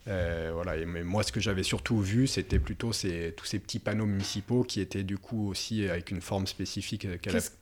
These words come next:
Speaker 2: qu'est-ce qu'il y avait de, de particularité
Speaker 1: Ben, elle,
Speaker 2: à,
Speaker 1: elle
Speaker 2: à
Speaker 1: appelle
Speaker 2: ce
Speaker 1: ça donc la lettre à l'arraché. Donc là, c'est vraiment, euh, ce modèle un peu, euh, euh, ce qu'on appelle casual letters, euh, en,
Speaker 2: Mhm.
Speaker 1: en anglais. C'est vraiment ce, ces lettres comme ça où d'un coup de pinceau, c'est single stroke, c'est d'un seul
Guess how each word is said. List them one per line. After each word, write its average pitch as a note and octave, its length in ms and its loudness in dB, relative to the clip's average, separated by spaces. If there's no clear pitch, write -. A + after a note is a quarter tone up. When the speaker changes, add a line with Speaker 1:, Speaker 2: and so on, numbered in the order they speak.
Speaker 2:
qu'est-ce A3+ 200 -2
qu'il A3+ 120 0
y - 20 2
avait G#3 220 0
de, - 180 -6
de F#3 180 -2
particularité F#3 800 -2
Speaker 1:
Ben, G3+ 80 4
elle, A2+ 160 6
Speaker 2:
à, A2+ 40 4
Speaker 1:
elle G#2+ 80 6
Speaker 2:
à - 20 6
Speaker 1:
appelle G#2+ 160 4
Speaker 2:
ce G#2+ 60 2
Speaker 1:
ça A#2+ 100 6
donc A2 180 4
la G#2 140 4
lettre G#2 240 2
à G#2+ 60 6
l'arraché. G2+ 520 4
Donc G2+ 180 0
là, G#2+ 80 -4
c'est G2+ 140 -2
vraiment, G#2 460 4
euh, F#2 440 0
ce - 200 -6
modèle G2+ 400 0
un F#2+ 100 0
peu, G#2+ 160 0
euh, F2+ 460 0
euh, F2+ 240 -4
ce - 100 -8
qu'on F#2 80 -4
appelle F2 240 -4
casual F#2+ 520 2
letters, G2+ 460 0
euh, F2+ 80 0
en, F2 160 0
Speaker 2:
Mhm. F#3+ 360 -2
Speaker 1:
en F#2 100 -2
anglais. F#2+ 340 -2
C'est - 140 -4
vraiment F2+ 200 0
ce, F2+ 300 -4
ces - 500 -6
lettres G2 300 -2
comme F#2+ 160 -2
ça G2+ 260 0
où F#2 240 -2
d'un G2 280 0
coup - 180 -4
de G#2 140 2
pinceau, G#2 520 0
c'est F#2+ 220 -4
single F#2 420 0
stroke, - 440 -2
c'est - 100 -4
d'un F#2 160 0
seul G2 160 -4